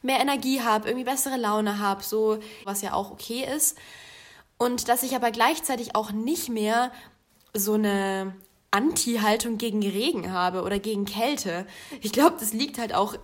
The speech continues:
so banal es klingen mag, daran, dass ich einfach inzwischen einen warmen Wintermantel hab, ähm, dass ich einfach wirklich nicht friere, wenn ich rausgehe und einfach einen fetten Schal und sogar Gummistiefel, wenn ich mal wirklich raus muss und es schüttet und ich keine nassen Füße haben will,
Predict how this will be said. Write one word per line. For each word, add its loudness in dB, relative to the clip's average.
so -2
banal 2
es 2
klingen -4
mag, 0
daran, 2
dass 0
ich -6
einfach -4
inzwischen -2
einen -4
warmen 0
Wintermantel -2
hab, -2
ähm, 2
dass 0
ich 0
einfach 0
wirklich 0
nicht -2
friere, -2
wenn 0
ich -4
rausgehe 0
und -2
einfach -6
einen -8
fetten -2
Schal 6
und -2
sogar -4
Gummistiefel, 2
wenn 2
ich 0
mal -4
wirklich -2
raus 4
muss -4
und -4
es -4
schüttet -2
und -4
ich -8
keine -4
nassen -6
Füße -8
haben 0
will, -2